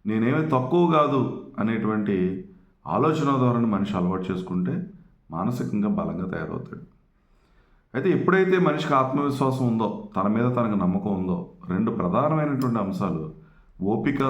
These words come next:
సహనం అనేది వస్తుంది. ఓపిక పట్టడం అనేది చాలా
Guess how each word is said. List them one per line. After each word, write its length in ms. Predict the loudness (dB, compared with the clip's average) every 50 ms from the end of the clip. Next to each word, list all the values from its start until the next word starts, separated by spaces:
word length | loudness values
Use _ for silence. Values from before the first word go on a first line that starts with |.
| 0 -2 -2
సహనం 300 | -2 0 0 2 2 2 0
అనేది 180 | 0 -2 -2 -2 -4
వస్తుంది. 280 | -4 -8 -10 -10 -12 -12 -18 -20 -20 -20 -20 -20 -20 -20 -20 -20 -20 -20 -20 -20 -20 -20 -20 -20 -20 -20 -20 -20 -10 -4 0 2 2
ఓపిక 320 | 4 4 4 4 4 4 4 4
పట్టడం 360 | 2 2 2 2 2 2 2 0 -2 -4 -4 -2 0
అనేది 360 | 2 2 2 2 2 4 4 4 4 4 2 0 -4 -8 -12 -14 -16 -18 -20 -20 _ _ _ _ _ _ -12 -8
చాలా 400 | -6 -2 0 2 2 2 2